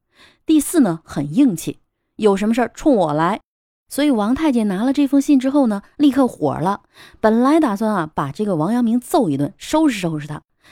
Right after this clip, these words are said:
可是后来一打听，原来王阳明啊，在京里头都敢把刘瑾得罪了的人。“哎呀，算了吧，我也得罪不起，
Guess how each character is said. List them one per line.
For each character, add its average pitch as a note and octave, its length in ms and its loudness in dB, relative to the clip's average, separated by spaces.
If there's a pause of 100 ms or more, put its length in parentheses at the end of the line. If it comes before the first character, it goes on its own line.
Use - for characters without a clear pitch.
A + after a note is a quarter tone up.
(100)
可 - 160 -8
是 A3 100 -8
后 B3 160 -6
来 F#3+ 180 -6
一 A3+ 140 -4
打 C#3+ 220 -10
听， D#3+ 300 -6
原 E3 220 -6
来 A3+ 180 -4
王 G3 160 -6
阳 A3 140 -4
明 F3 220 -4
啊， E3 160 -8 (220)
在 C#4 160 -2
京 D4+ 380 2
里 F#3+ 100 0
头 D#3 220 -4
都 D4 200 -2
敢 B3 160 0
把 F#3 160 -2
刘 D#3 260 -2
瑾 A3 220 -4
得 C#3+ 220 -6
罪 G#3+ 160 -2
了 D#3 140 -4
的 C#3+ 120 -6
人。 C#3 200 -10 (520)
“哎 F#3+ 120 -8
呀， E3+ 240 -8
算 F3+ 360 -8
了 C#3+ 100 -8
吧， C#3 360 -12
我 D3 160 -6
也 D#3 140 -4
得 C#3+ 180 -10
罪 D#3+ 160 -6
不 D3+ 120 -8
起， - 260 -12